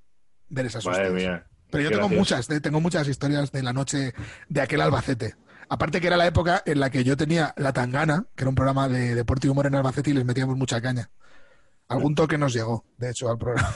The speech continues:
Speaker 1: <laughs>
Speaker 2: Joder. Pues mira,
Speaker 1: Pero bueno.
Speaker 2: tío, los datos, los datos de Kaká Ferrari, para tirar este tema.
Speaker 1: Sí, sí, sí.
Speaker 2: Eh,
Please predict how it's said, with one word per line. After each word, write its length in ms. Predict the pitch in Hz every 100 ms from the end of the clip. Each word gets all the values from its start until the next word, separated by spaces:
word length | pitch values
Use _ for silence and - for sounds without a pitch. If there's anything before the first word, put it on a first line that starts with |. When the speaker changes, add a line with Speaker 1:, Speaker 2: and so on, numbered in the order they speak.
| - - -
Speaker 1:
<laughs> 1200 | - - - - - _ - - - - _ _
Speaker 2:
Joder. 300 | - 85 - - - -
Pues 120 | 107 120
mira, 120 | 135
Speaker 1:
Pero 40 | 214
bueno. 140 | 123
Speaker 2:
tío, 80 | 104
los 120 | 110
datos, 380 | 127 151 151 123
los 120 | 131
datos 220 | 127 151
de 80 | 151
Kaká 240 | 139 135 131
Ferrari, 340 | 120 101 95
para 140 | 98
tirar 160 | 101 107
este 160 | 110 95
tema. 280 | 92 85 87
Speaker 1:
Sí, 100 | 151
sí, 120 | 151
sí. 60 | 113
Speaker 2:
Eh, 400 | 110 104 95